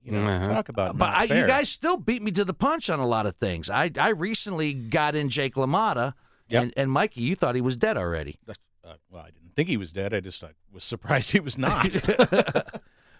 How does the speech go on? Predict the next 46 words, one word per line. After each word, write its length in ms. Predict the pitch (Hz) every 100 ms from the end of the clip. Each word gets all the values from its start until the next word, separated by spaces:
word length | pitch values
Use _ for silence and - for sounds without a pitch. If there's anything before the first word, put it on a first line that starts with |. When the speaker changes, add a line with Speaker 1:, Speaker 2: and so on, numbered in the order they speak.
| -
Speaker 3:
So 140 | -
yeah, 260 | 147 160 104
I 60 | 135
mean, 120 | 143
I 100 | 147
got, 220 | 151 131
I 80 | 143
got. 220 | 147 139 -
So 340 | - 151 139
that's 260 | 120 175 -
like 200 | 180 151
a 180 | 131 - -
interesting 480 | 147 160 - 151 143
little 220 | 135 120
game 680 | 107 110 135 147 139 117 113 _
that 240 | 101 110 -
we 100 | 107
play, 540 | - 143 147 156 175 _ _ _ _ _ _
uh, 300 | 110 110 104
when 200 | 101 110
it 120 | 113 -
comes 240 | 143 139
to 100 | 135
that. 320 | 117 120 143
And 180 | - 107
then 200 | 113 117
there's 180 | 113 107
always 340 | 123 127 127
some 200 | - 127
discussion 560 | 113 113 - 131 - 127
afterwards. 500 | 113 113 120 123 131 -
And 340 | 127 123 - _ _ _
nine 360 | - 131 175 226
times 280 | 180 175 147
out 140 | 139
of 80 | 123
ten, 320 | 175 160 123 - - - -
Mikey 500 | 110 151 160 175 165 -
and 300 | 123 120 120 -
Larry, 420 | 123 156 139 117
if 100 | 120
the, 140 | 139
if 140 | 123 135
it's 120 | -
pop 340 | - 233 -
culture, 440 | - 208 - 120